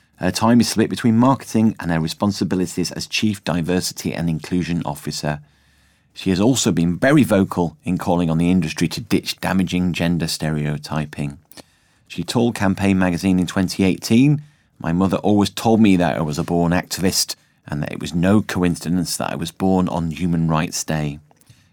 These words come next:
Ever since I was a little girl, I've been fighting for causes I believe in, whether it was in the classroom or during the early stages of my career.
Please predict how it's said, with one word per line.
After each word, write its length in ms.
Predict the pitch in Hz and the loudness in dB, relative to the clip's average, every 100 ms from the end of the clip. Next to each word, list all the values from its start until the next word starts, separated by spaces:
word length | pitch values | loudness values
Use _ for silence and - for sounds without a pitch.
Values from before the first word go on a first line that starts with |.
| _ | _
Ever 180 | 98 110 | 0 2
since 220 | 110 95 | 2 2
I 40 | |
was 200 | 82 82 | 0 0
a 20 | 87 | 0
little 320 | 98 110 120 | 0 0 0
girl, 380 | 101 98 101 - _ _ | 4 6 4 0 _ _
I've 80 | - | -10
been 160 | 76 71 | -8 -6
fighting 440 | - 87 90 90 | -2 -2 0 -2
for 100 | 82 | -4
causes 440 | - - 82 85 | -6 -4 -2 -2
I 100 | 80 | -2
believe 400 | 76 80 80 76 | 0 -2 -2 -2
in, 260 | 73 73 73 - _ _ | -4 -6 -8 -18 _ _
whether 320 | - 87 85 73 | -6 -2 -2 -2
it 80 | |
was 160 | - 78 | -4 -4
in 100 | 76 | -6
the 80 | 67 | -6
classroom 720 | - 127 117 - 117 110 98 _ _ | -4 -2 0 4 6 6 4 _ _
or 140 | - 82 | -10 -6
during 280 | 85 80 80 | -2 0 2
the 120 | 80 | 2
early 220 | 95 92 | 4 2
stages 420 | - 87 78 82 | 2 0 0 -2
of 80 | 90 | 0
my 180 | 78 78 | 0 -2
career. 500 | - 78 73 71 | -4 -4 -4 -4